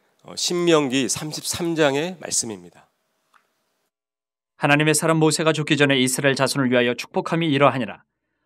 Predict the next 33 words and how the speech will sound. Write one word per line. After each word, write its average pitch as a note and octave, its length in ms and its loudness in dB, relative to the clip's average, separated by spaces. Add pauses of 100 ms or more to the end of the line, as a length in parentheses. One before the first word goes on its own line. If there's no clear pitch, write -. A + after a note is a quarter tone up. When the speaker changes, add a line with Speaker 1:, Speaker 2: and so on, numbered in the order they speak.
(120)
Speaker 2:
그가 C3+ 240 4
일렀을 C3 320 2
때, B2+ 240 4
"여호와께서 C3+ 480 0
시내산에서 D3 560 0
오시고 C#3 320 0
세일산에서 C#3+ 580 0
일어나시고 B2 600 -2 (320)
바란산에서 D3 580 0
비추시고 D3 440 0
일만 D3 300 2
성도 D#3+ 280 -2
가운데 D3+ 300 4
강림하셨고 A#2+ 760 -2 (380)
그의 C#3 160 6
오른손에는 C3+ 580 2
그들을 C#3 320 2
위해 C#3 140 4
번쩍이는 C#3 480 0
불이 C3 220 -4
있도다. B2 320 -2 (440)
여호와께서 C#3 440 4
백성을 D3+ 340 2
사랑하시나니 D3+ 580 2
모든 C#3+ 340 2
성도가 D3+ 360 0
그의 D3+ 240 -2
수중에 C#3 320 -4
있으며 A2 460 -4
주의 C3 200 0
발 C3 220 2
아래 B2+ 180 4
앉아서 B2 380 0